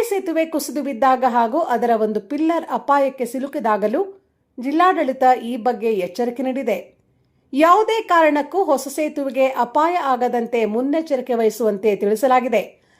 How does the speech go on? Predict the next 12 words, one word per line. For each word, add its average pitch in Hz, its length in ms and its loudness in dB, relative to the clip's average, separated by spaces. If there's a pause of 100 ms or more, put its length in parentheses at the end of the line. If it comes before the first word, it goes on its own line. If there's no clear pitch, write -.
(140)
ಆದಾಗ್ಯೂ 226 600 4 (500)
ಮಂಗಳವಾರ 285 500 4 (140)
ಸಂಜೆ 233 240 0 (140)
ಸುಮಾರು 220 360 2 (200)
ಐದೂವರೆ 302 480 2
ಗಂಟೆಗೆ 226 480 -2 (500)
ಹಳೆಯ 349 400 4
ಸೇತುವೆಯ 294 580 2 (180)
ತುಂಡೊಂದು 269 580 2 (480)
ಹೊಸ 370 220 4 (100)
ಸೇತುವೆಯ 285 520 2 (180)
ನಾಲ್ಕನೇ 277 420 2